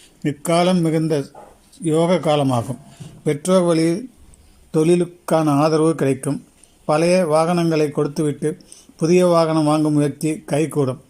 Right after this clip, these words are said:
திட்டமிட்டபடி பணிகளை செய்து முடிப்பீர்கள்.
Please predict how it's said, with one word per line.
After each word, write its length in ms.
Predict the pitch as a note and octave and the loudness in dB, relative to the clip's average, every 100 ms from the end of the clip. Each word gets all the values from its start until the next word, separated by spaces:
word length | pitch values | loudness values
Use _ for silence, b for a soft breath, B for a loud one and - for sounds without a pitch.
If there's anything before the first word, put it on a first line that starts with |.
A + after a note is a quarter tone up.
| b b b | b b b
திட்டமிட்டபடி 1400 | D#3+ D#3 - _ _ A#3 G3 D3+ E3+ D3+ C#3+ C#3 - A#3 - _ _ _ _ - - | -8 -8 -10 _ _ 0 0 0 -2 0 0 0 -4 -10 -12 _ _ _ _ -20 -4
பணிகளை 500 | D3+ E3 E3+ E3 D#3+ | 0 2 2 0 0
செய்து 420 | D#3+ D#3 E3+ D#3 | -2 -2 0 0
முடிப்பீர்கள். 500 | C#3 C#3+ C3+ A#2 | 0 -2 -2 -2